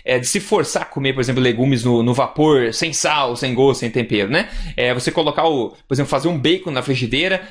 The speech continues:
daí você tira o bacon, fica aquela gordura do bacon lá ainda, você pode colocar legumes lá, ou você pode fazer manteiga em vez do bacon, põe manteiga lá, uma quantidade boa, depois faz seus legumes à manteiga com sal, tempera bem, fica muito gostoso.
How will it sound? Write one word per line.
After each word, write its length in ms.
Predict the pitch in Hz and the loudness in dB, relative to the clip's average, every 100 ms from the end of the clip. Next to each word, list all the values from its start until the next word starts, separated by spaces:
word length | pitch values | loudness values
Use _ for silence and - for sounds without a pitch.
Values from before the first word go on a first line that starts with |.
| - | -4
daí 80 | 135 | -2
você 220 | 139 143 | 0 -2
tira 220 | 135 175 | -2 0
o 40 | 170 | 2
bacon, 360 | 131 156 160 131 | 0 -2 -4 -12
fica 160 | - | -6
aquela 180 | 160 151 | -2 0
gordura 380 | 147 127 135 147 | 2 2 2 2
do 100 | 127 | 0
bacon 340 | 107 139 139 | 0 -2 0
lá 80 | 117 | -2
ainda, 220 | 123 143 | 0 0
você 220 | 127 127 120 | -2 -2 0
pode 280 | 131 123 | 0 -2
colocar 480 | - 131 120 123 123 | 0 0 2 2 2
legumes 480 | 135 160 135 147 123 | 2 0 0 0 2
lá, 240 | 123 135 131 | 2 2 0
ou 60 | |
você 160 | 131 147 | -4 0
pode 200 | 139 131 | 0 2
fazer 340 | 139 131 147 | 0 2 0
manteiga 460 | 147 175 160 180 185 | 2 -2 0 -2 0
em 40 | |
vez 180 | 131 117 | -2 -2
do 60 | 107 | 0
bacon, 240 | 120 127 | -2 -2
põe 140 | - 190 | -4 -2
manteiga 440 | 208 196 185 170 | -2 0 0 2
lá, 300 | 151 151 147 - 180 | 2 0 0 -12 -6
uma 100 | 135 | -4
quantidade 420 | 135 139 - 135 113 | -2 -2 0 0 0
boa, 320 | 127 147 143 | 4 4 4
depois 240 | 131 139 | 2 0
faz 180 | 131 151 | 0 -2
seus 120 | 147 139 | -2 -4
legumes 280 | 123 123 | -4 0
à 40 | 120 | 0
manteiga 380 | 113 104 127 - | 0 0 -2 -2
com 100 | 110 | -4
sal, 340 | - 131 127 | 0 0 0
tempera 380 | 120 101 123 110 | -4 -2 0 0
bem, 180 | 120 123 | -2 -4
fica 140 | 113 | -2
muito 320 | 113 151 170 | 0 0 0
gostoso. 560 | 127 117 - 139 131 | 0 0 2 4 4